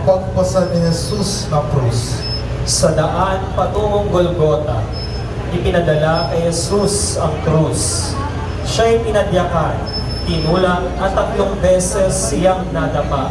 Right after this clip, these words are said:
Speaker 2: sa harapan ng madla.
Speaker 1: Ang imaheng ito ay nasa pangangalaga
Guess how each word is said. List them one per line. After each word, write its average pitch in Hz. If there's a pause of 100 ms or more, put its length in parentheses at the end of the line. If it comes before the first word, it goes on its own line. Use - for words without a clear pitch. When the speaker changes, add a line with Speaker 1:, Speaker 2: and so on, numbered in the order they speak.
(140)
Speaker 2:
sa 139
harapan 143 (160)
ng 139
madla. - (3750)
Speaker 1:
Ang 170
imaheng 156
ito 156 (580)
ay 151
nasa 160
pangangalaga 151